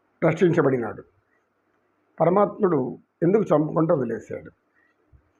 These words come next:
నాయన, మనం ఇదివరకు అనేక రాక్షసుల విషయం చూసాం. సత్యనిష్ఠుడు ఇలా తెలియజేస్తున్నాడు. ఆయన పాదం తగిలే ప్రతి ఒక్కడు కూడా సద్గతులు పొందాడు. ఈ కాళీయుడు,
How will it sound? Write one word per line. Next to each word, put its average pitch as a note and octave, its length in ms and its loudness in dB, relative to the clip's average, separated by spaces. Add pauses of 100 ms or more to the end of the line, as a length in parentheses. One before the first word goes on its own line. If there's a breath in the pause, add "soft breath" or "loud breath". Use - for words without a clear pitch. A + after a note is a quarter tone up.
(360)
నాయన, C#3+ 340 -2 (480)
మనం D3+ 160 2
ఇదివరకు D#3 400 2
అనేక D3 240 2
రాక్షసుల D3 400 -2
విషయం C#3 320 -6 (100)
చూసాం. A#2+ 220 -12 (1400)
సత్యనిష్ఠుడు D#3 580 0
ఇలా C3 120 0
తెలియజేస్తున్నాడు. B2+ 800 -4 (1600)
ఆయన G3 220 4
పాదం E3+ 420 2
తగిలే F#3 240 2
ప్రతి E3 280 0
ఒక్కడు F3+ 500 0
కూడా D#3+ 580 2 (920)
సద్గతులు G3 480 4
పొందాడు. B2 400 -2 (2500)
ఈ F#3+ 60 2
కాళీయుడు, A3+ 540 4